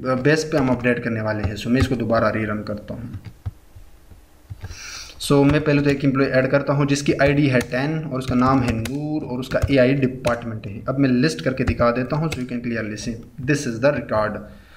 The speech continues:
So यहाँ पे आके मैं update करता हूँ, तो उसके लिए मुझे three press करना होगा और यहाँ पे आईडी क्या था, टेन, आपने exactly वही डालनी होगी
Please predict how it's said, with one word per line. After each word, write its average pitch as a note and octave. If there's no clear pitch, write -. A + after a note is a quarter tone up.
So D3
यहाँ C#3
पे D#3
आके C#3
मैं C3+
update B2+
करता D3
हूँ, D3+
तो -
उसके C3+
लिए C3
मुझे B2+
three D#3+
press A#2
करना A2
होगा G#2+
और C3
यहाँ C3
पे D#3+
आईडी D3+
क्या D3
था, C#3+
टेन, C3
आपने B2+
exactly C3+
वही B2+
डालनी A2+
होगी G#2+